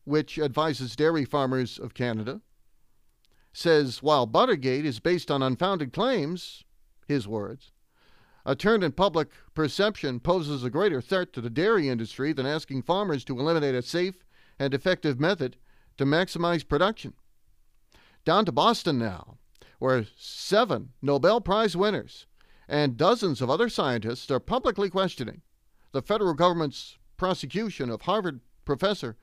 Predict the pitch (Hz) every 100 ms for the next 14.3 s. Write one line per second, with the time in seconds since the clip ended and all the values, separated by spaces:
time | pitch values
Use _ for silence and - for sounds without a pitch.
0 | - - - 180 156 131 220 143 107 -
1 | - - - 139 127 202 214 175 185 170
2 | 151 151 135 131 214 226 214 208 202 185
3 | 165 160 143 143 160 143 113 101 - -
4 | - - - - - - - - - 160
5 | 202 160 - 180 143 143 131 185 180 160
6 | 151 143 156 175 165 143 127 208 208 170
7 | 131 117 107 131 127 143 175 143 120 190
8 | 170 135 123 120 131 107 123 120 143 139
9 | 117 120 110 123 107 104 117 _ _ 117
10 | - 131 123 113 104 92 - _ _ _
11 | - - - - 175 170 160 120 135 123
12 | 175 160 139 - 185 165 131 131 151 117
13 | 151 190 151 156 - _ - - - _
14 | 156 160 170